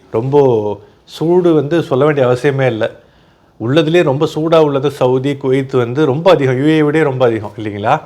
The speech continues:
ரொம்ப வந்து, ஆ, சிவியரான ஹாட்டு. அங்க உள்ள லோக்கல்ஸ் எல்லாமே புதுமையா இருக்கு எனக்கு, ஓகேங்களா? அங்கே அக்கா குடும்பம் இருக்கிறதுனால எனக்கு மிகப்பெரிய சப்போர்ட், மாரல் சப்போர்ட், அக்கா, மச்சான், குழந்தைகள் எல்லாம்.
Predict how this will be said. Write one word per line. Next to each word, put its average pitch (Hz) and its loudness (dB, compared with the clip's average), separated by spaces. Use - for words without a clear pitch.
ரொம்ப 165 2
வந்து, 127 0
ஆ, 101 -4
சிவியரான 160 2
ஹாட்டு. 123 0
அங்க 127 0
உள்ள 160 4
லோக்கல்ஸ் 139 -2
எல்லாமே 165 0
புதுமையா 160 -2
இருக்கு 139 0
எனக்கு, 127 -4
ஓகேங்களா? 123 0
அங்கே 147 -2
அக்கா 156 2
குடும்பம் 135 -4
இருக்கிறதுனால 123 0
எனக்கு 139 0
மிகப்பெரிய 156 0
சப்போர்ட், 127 -2
மாரல் 131 2
சப்போர்ட், 113 -2
அக்கா, 120 0
மச்சான், 113 -6
குழந்தைகள் 117 -2
எல்லாம். 110 -10